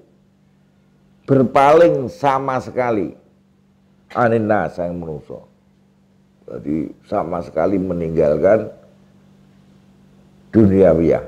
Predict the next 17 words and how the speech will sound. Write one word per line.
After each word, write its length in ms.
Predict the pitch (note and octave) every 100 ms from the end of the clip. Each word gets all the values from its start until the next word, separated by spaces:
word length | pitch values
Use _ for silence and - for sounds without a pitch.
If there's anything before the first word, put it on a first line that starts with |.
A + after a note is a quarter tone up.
| -
sama 400 | A2+ G#2+ F#2 E2
sekali 480 | - D#2 E2+ C#2+ - _ _ _ _ _ _
duniawiyahnya 800 | G2 F#2+ G2 F2 F2 E2+ D#2+ A2 E2+
ditinggal. 560 | D2+ E2 D#2 D2 B1 - - _ _ _ _ _ _ _ _ _ _
Wattikhazul 800 | C#3 E3 - E3 F3 F3 D#3 D#3+ -
kuhufi, 480 | E3 D3+ E3 C#3 D3+
lan 320 | C#3+ C#3+ C#3+
menjadikan 640 | D3 C3 C3+ C3 D3 C#3+ A#2+
pira-pira 400 | C#3+ C3+ A#2 C3
gua, 440 | - A2 G#2+ G#2+ F#2 D2 - -
gua-gua. 640 | F#2 F2+ - F2+ E2 C#2 - _ _ _ _ -
Wal 320 | C3 C3 G#2
jibali, 480 | A#2 G#2+ C3+ B2+ B2
lan 240 | A#2 G#2+
pira-pira 320 | A#2+ A2+ A2 F#2
gunung. 480 | G#2+ A2 G2+ F2+ - - _ _ _ B2
Mautinan 640 | D3+ D#3 - D3+ D3+